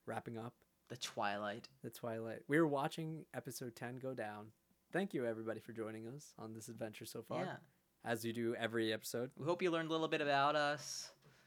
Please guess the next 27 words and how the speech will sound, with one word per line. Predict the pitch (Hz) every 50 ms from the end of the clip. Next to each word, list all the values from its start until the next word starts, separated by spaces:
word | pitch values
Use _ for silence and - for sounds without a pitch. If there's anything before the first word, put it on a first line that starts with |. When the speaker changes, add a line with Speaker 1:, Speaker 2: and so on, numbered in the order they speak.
| _ -
Speaker 2:
Maybe, | 123 123 131 135 143 143 143 143 143 135 131
maybe | 131 127 127 131 135
you | 135 135
wanna | 131 131 131 127 131 127 127 123 123 120 110
revisit, | 113 120 123 123 127 127 123 113 120 120 120 120 123 123 123 123 117 110 - - - _ _ _ -
uh, | 117 110 107 107 107 - -
old | - 127 123 127 135 139 - -
episodes, | 131 139 - 143 135 - 147 139 135 135 139 139 139 139 139 - - - - _ _ _ _ _ _ _ _ -
um, | 113 113 113 110 110 110 107 104 104 104 117 - _ - _ _ - 127
with | 135 127 -
a | 123
newfound | 117 117 117 117 117 117 - - 131 123 123 123 120 120
knowledge, | 110 - 67 78 104 123 131 135 135 131 131 - - _ -
or | 120 113 110
just | 110 120 - -
go | 127 120
to | 120 120
the | 120 117
ones | 117 117 120 131
that | 113 95 - 104
you | 110
skipped, | - - - - - - - 67 - - -
you | - - - -
frickin' | - - - - - - - _
bastard. | - - - - - - 160 131 - -
We | - 82
know | 95 113 120 117 - 196 180